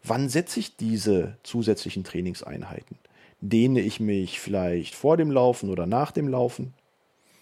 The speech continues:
Wann hole ich meine Krafteinheiten? Mache ich sie vor dem Lauf oder nach dem Lauf oder mache ich vielleicht sogar einen anderen Tag dafür? All diese Fragestellungen gilt es zu beantworten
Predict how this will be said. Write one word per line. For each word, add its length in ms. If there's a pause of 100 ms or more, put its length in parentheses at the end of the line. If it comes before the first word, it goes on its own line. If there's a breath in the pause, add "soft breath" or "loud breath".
(140 soft breath)
Wann 420 (320 soft breath)
hole 140
ich 140
meine 240
Krafteinheiten? 1000 (840 soft breath)
Mache 200
ich 100
sie 400
vor 340
dem 120
Lauf 500
oder 180
nach 240
dem 180
Lauf 300
oder 120
mache 200
ich 80
vielleicht 320
sogar 240
einen 320
anderen 380
Tag 320
dafür? 420 (640 soft breath)
All 180
diese 160
Fragestellungen 800
gilt 180
es 100
zu 140
beantworten 760